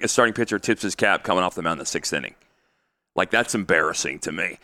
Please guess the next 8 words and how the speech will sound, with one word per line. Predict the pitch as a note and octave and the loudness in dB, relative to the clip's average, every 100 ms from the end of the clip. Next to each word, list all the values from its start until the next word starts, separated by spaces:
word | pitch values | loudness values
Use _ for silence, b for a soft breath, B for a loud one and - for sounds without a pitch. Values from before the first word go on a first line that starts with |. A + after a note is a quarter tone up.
| b b b G#2+ | b b b 4
Um, | A2 G2 | 4 4
but | C3+ | 4
I | D#3 | 4
was | G3+ G2+ | 4 4
raised | A#2 D#3 C#3+ | 4 4 4
differently. | - - - D#2 - _ - | 0 -2 -4 -10 -12 _ 0
I | E3+ | 2
threw, | - D3 A#2 | 2 0 -2